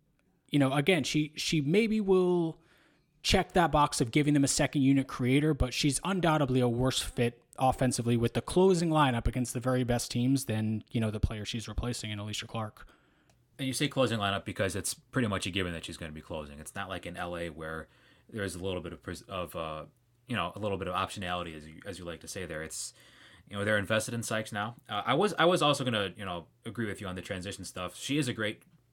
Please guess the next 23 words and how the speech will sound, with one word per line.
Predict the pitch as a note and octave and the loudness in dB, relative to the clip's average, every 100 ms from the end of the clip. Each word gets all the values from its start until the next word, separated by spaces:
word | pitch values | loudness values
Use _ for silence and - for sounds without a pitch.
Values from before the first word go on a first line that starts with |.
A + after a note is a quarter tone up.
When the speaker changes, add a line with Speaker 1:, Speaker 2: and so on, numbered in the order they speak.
| - - | -16 -4
Speaker 2:
candidate | A2 G#2 G#2 | -2 0 -2
to | F#2+ | -4
get | G2 | -6
out | F#2 | -6
in | F#2+ | -6
transition | F#2 E2 F#2 - | -10 -8 -8 -6
and, | F#2 F2 - - - - | -6 -8 -12 -20 -20 -16
and | G#2+ | -6
make | G2 F#2 | -4 -4
plays | - G2 | -6 -6
out | A2 G#2 | -6 -4
there. | A#2 A2+ | -4 -2
And | A2+ | -2
I | G#2+ | 0
do | C#3 | 2
think | D3+ C#3+ C3+ - | 2 0 -4 -4
that | A2+ G2+ - _ _ _ _ _ _ - | -2 -2 -6 _ _ _ _ _ _ -16
it | - | -8
would | A2+ A#2+ A#2+ | -2 -2 0
be | B2 | 0
a | |
good | B2 | 0
idea | A#2+ G#2+ A2 B2 | -2 -2 -4 -4